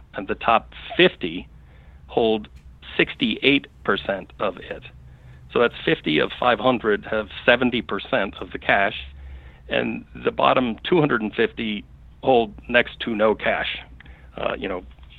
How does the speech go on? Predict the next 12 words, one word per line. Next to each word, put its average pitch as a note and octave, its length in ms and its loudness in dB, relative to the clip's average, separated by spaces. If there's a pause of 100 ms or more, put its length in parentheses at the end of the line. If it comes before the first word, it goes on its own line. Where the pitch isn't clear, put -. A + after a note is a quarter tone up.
uh, - 220 -8 (920)
on, A2 140 -2
on G#2 180 -4
the F#2+ 80 -10
grand G2+ 360 -4
scheme A2 240 -4
of F#2+ 180 -4
things. G#2 220 -8 (100)
So, A#2 260 2 (520)
uh, - 60 -10
the G#2+ 140 -4
cash - 560 2